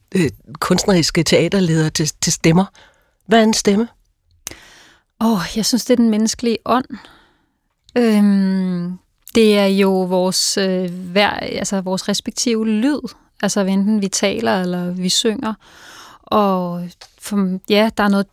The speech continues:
Speaker 2: dybt, dybt sådan, mm, sjæleligt, åndeligt forbundet med stemmen for mig.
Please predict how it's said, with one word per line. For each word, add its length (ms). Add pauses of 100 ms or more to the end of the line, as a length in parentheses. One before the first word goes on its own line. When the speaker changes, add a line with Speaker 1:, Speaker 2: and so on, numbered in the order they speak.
Speaker 2:
dybt, 320
dybt 260
sådan, 520 (600)
mm, 560
sjæleligt, 720
åndeligt 480
forbundet 460
med 100
stemmen 580 (100)
for 80
mig. 380